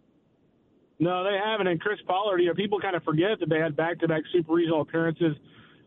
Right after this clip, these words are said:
uh, a couple years ago, and then they kind of had a, a rough year last year. But, uh, you know, again,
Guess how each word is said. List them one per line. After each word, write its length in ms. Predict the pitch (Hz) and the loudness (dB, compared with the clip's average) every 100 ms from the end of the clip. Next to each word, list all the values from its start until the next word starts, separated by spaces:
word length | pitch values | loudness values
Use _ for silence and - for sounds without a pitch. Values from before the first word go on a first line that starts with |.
| - | -4
uh, 240 | 147 147 151 | -2 0 0
a 60 | |
couple 260 | 143 165 156 | -2 0 2
years 200 | 175 220 | 4 2
ago, 320 | 156 147 151 | 2 2 2
and 80 | 151 | 2
then 80 | 151 | 2
they 80 | |
kind 160 | 147 180 | 0 -2
of 60 | 170 | 0
had 100 | 160 | 2
a, 280 | 151 156 | 2 0
a 20 | 147 | 0
rough 240 | 165 175 | 0 0
year 140 | 170 160 | 2 2
last 360 | 151 196 - | 2 -2 -2
year. 240 | 160 156 151 - - - - | 0 0 0 -6 -20 -6 -4
But, 260 | 165 160 | -2 0
uh, 140 | 170 170 | 2 2
you 140 | 185 | 2
know, 100 | 190 | 2
again, 420 | 180 233 226 143 | 2 2 4 0